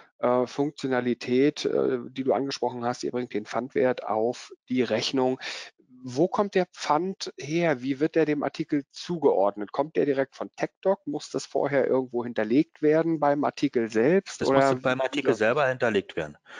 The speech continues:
Speaker 2: Das heißt
Speaker 1: Okay.
Speaker 2: also, ihr als Kfz-Spezialisten wisst ja, auf welche Artikel es Pfand zu berechnen ist und die Altteilesteuer. Das heißt also,
Speaker 1: Mhm.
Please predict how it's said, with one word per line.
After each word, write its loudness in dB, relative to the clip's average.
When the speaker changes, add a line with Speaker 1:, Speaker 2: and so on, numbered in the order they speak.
Speaker 2:
Das -6
heißt 2
Speaker 1:
Okay. 0
Speaker 2:
also, 2
ihr 0
als -2
Kfz-Spezialisten -4
wisst -2
ja, 2
auf -2
welche 0
Artikel -4
es -8
Pfand -4
zu -2
berechnen 0
ist -8
und -6
die -2
Altteilesteuer. -2
Das -20
heißt -6
also, -2
Speaker 1:
Mhm. -12